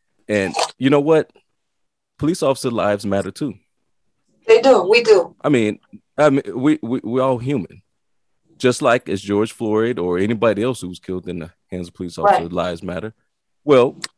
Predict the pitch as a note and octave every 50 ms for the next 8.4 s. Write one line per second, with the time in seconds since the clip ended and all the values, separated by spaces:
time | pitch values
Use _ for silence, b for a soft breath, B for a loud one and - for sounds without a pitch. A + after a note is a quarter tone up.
0 | _ _ _ _ _ _ - - F3+ D#3 A2 G#2 G#2 A2+ A#2+ C3 B2 C3 D#3 D#3+
1 | - - E4+ B3+ - - - _ _ _ _ _ _ _ _ _ _ - G3 G3+
2 | G3 F#3 F3 E3+ - - _ _ - - - - - _ _ _ - - A3 A3
3 | A#3 B3 B3 - - - - - B4 B4+ - G#3 F#3+ F3+ - _ - C#4 C#4+ -
4 | C4 B3+ B3 A#3 G#3+ G3+ G3 G#3 G3 F#3+ - A3 A#3 A#3+ A#3+ G#3+ G3+ F#3+ F#3 F#3
5 | F#3 F#3 F#3+ F#3 F3+ F3+ - - - - _ _ _ _ _ _ _ _ _ _
6 | _ _ _ _ _ _ _ _ _ _ _ _ _ _ _ _ _ _ - -
7 | - D4+ C#4+ C4+ C4 B3 A#3+ A#3+ B3+ B3+ B3 A3+ G#3+ G#3+ G3+ G3+ G3 G3+ G#3+ G#3+
8 | G3 F#3 F3+ G3 F#3 E3 D#3